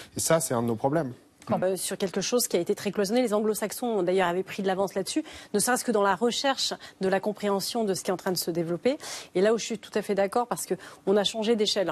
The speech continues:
Speaker 2: En fait, le problème du terrorisme aujourd'hui, les chiffres, il faut les ramener à une forme, il faut les ramener aussi à la réalité criminelle. C'est-à-dire qu'aujourd'hui, euh, on a, euh, un terrorisme de masse.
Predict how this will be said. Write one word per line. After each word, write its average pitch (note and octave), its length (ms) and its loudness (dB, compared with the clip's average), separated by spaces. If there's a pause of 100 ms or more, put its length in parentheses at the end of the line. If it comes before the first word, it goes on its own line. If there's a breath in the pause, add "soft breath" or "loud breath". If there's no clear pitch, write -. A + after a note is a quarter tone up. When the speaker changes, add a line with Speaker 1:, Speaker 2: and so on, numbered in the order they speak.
(100)
Speaker 2:
En F3 80 -6
fait, G3+ 180 0
le F3+ 80 -2
problème G#3 220 2
du F#3+ 100 -2
terrorisme F#3+ 480 0
aujourd'hui, F3 540 -2 (320 loud breath)
les G3 120 2
chiffres, - 360 -2
il - 160 -2
faut - 160 -2
les G3 100 4
ramener G3 220 2
à G#3+ 60 4
une F#3+ 100 0
forme, G3 380 0 (100)
il G3 100 -4
faut - 140 -6
les G3 60 4
ramener F#3+ 200 2
aussi G#3+ 220 0
à G3 60 2
la F3 120 4
réalité F#3+ 400 0
criminelle. G3+ 420 0
C'est-à-dire F3+ 320 -2
qu'aujourd'hui, G3 600 0 (440 loud breath)
euh, F3+ 400 4 (120)
on G#3+ 260 4
a, C4 460 2
euh, F#3 240 0
un F#3+ 100 -4
terrorisme G#3 480 0
de F#3+ 140 2
masse. G3 500 2